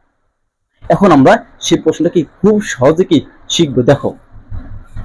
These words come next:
আহ, সাতচল্লিশতম বিসিএস পরীক্ষা একশো একষট্টি নম্বরে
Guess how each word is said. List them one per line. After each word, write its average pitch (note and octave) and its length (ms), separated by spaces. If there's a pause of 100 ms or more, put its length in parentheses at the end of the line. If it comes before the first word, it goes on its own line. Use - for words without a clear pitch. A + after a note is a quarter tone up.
(1120)
আহ, C3 260 (680)
সাতচল্লিশতম G3 600 (360)
বিসিএস F#3+ 360 (120)
পরীক্ষা C#3 340 (960)
একশো G#3 200 (360)
একষট্টি G3 360
নম্বরে E3+ 200